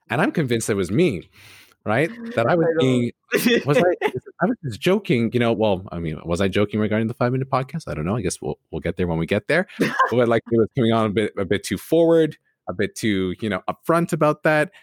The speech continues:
Speaker 1: And then I brought this up with Luca and goes like, "No, no, no, no, no. Like, I'm convinced it might have been me."
Speaker 2: I,
Speaker 1: And
Speaker 2: he's talking about me, I think.
Speaker 1: Exactly. And then we were
Speaker 2: <laughs>
Speaker 1: convinced it had been each other. And Alex was like, "Alex, please tell us,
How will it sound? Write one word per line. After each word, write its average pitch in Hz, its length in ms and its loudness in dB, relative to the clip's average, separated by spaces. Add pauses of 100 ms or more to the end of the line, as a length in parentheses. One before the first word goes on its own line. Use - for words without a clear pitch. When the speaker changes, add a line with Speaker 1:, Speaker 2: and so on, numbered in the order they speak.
(240)
Speaker 1:
And 110 160 -2
then 110 280 0 (280)
I 98 120 0
brought 110 200 -2
this 107 140 -2
up 113 80 -4
with 92 100 -4
Luca 156 180 0
and 123 80 0
goes 107 120 0
like, 107 100 -2
"No, 160 140 2
no, 180 100 2
no, 170 120 0
no, 180 100 0
no. 196 380 0
Like, 101 180 -6 (320)
I'm 151 120 2
convinced 151 300 0
it 107 40 0
might 107 120 0
have 98 60 -4
been 104 160 2
me." 214 260 2
Speaker 2:
I, 160 60 2
Speaker 1:
And - 100 4
Speaker 2:
he's 131 220 -2
talking 165 160 2
about 156 240 0
me, 403 160 2
I 208 80 -2
think. 156 340 -4
Speaker 1:
Exactly. 202 540 0
And 127 100 2
then 143 180 4
we 135 80 6
were 131 100 4
Speaker 2:
<laughs> - 100 0
Speaker 1:
convinced 151 240 2 (260)
it 127 40 -2
had 117 60 -6
been 123 220 0
each 117 200 0
other. 175 260 2
And 95 260 -4
Alex 127 320 0
was 90 140 -2
like, 85 200 0 (220)
"Alex, 180 300 0 (140)
please 202 180 2
tell 113 180 0
us, - 180 -4